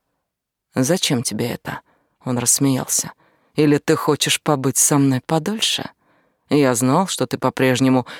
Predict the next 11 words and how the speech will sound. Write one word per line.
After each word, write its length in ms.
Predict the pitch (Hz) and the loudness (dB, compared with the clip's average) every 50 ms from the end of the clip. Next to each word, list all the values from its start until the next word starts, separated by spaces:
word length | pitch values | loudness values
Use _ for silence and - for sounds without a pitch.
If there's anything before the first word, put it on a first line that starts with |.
| - _ | -12 _
неравнодушна 840 | - 151 151 143 139 139 127 143 143 135 123 131 117 - - - - | 0 0 2 2 2 2 2 2 2 2 0 -2 -4 -4 -4 -4 -6
ко 140 | - - 123 | -4 -4 -4
мне, 280 | 120 113 104 - - - _ _ _ _ _ _ _ _ _ | -4 -4 -6 -8 -10 -12 _ _ _ _ _ _ _ _ _
даже 320 | 139 139 143 143 127 143 135 | 0 2 2 2 2 0 -2
после 320 | - 143 131 - - 147 | -2 -2 -2 0 0 0
всего, 340 | - - - 156 147 135 123 | 0 0 0 0 0 -2 -2
что 200 | - - - 123 | -4 -4 -6 -8
произошло». 760 | - - 143 135 127 120 139 127 - - - 120 104 - - - _ _ _ _ _ _ _ _ _ _ _ _ - | -6 -2 -2 -2 0 0 -2 -2 -4 -6 -8 -8 -10 -12 -14 -18 _ _ _ _ _ _ _ _ _ _ _ _ -4
Обернувшись 680 | - 139 123 143 147 143 151 151 139 - - 147 - | -4 -2 0 2 2 2 2 2 0 0 -4 -6 -4
к 80 | - | -2
нему, 320 | - 156 147 147 151 160 | 0 2 2 2 0 -2